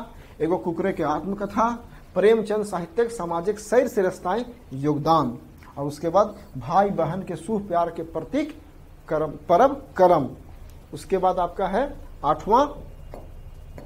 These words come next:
आठवां आपका है फूल कर परब सरहुल, आर्तकर प्रासंगिकता।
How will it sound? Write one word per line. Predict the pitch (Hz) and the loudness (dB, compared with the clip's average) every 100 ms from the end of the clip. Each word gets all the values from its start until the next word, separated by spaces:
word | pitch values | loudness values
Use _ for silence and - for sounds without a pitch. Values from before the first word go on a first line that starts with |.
| - - - | -16 -18 -6
आठवां | 143 151 185 | -6 -2 2
आपका | 175 170 165 | 2 0 -2
है | 196 254 - - - | -2 -6 -10 -16 -6
फूल | 202 226 | -2 0
कर | 208 202 | 0 -2
परब | - 180 185 | 0 0 0
सरहुल, | 185 185 185 240 269 - | 0 -2 0 2 -2 0
आर्तकर | 156 156 165 226 269 - - | -2 -2 -2 -2 -2 -8 -4
प्रासंगिकता। | 165 160 156 151 139 180 | -4 -2 -4 -6 0 4